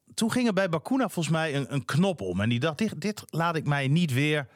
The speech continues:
gebeuren." En we hebben die Drioets niet meer gezien. En die werd volgens mij in de zeventigste of vijfenzeventigste minuut gewisseld, omdat hij helemaal kapot werd gespeeld door Bakuna. En ik heb het idee dat die verbeterde mindset die hij toen liet zien, ja, dat hem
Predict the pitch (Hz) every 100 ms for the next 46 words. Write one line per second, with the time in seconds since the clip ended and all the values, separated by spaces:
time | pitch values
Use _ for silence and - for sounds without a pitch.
0 | - - - _ - 131 117 151 180 165
1 | 147 143 123 117 131 175 147 113 165 190
2 | 165 131 165 175 135 131 139 127 127 127
3 | 120 117 151 147 143 127 123 147 139 131
4 | 127 117 127 117 120 117 139 139 120 -
5 | - - - - - - 127 127 139 127
6 | 147 165 - - 175 165 135 107 - 143
7 | 131 117 107 104 - 113 85 85 _ -
8 | - - _ 135 131 190 185 127 104 160
9 | 226 170 120 - - 104 131 214 127 -
10 | _ _ - 127 104 156 208 196 127 107
11 | 110 156 220 - 190 240 - - _ 131
12 | 123 110 202 214 139 - 190 240 294 -
13 | - _ - - _ _ - 165 113 160
14 | 165 143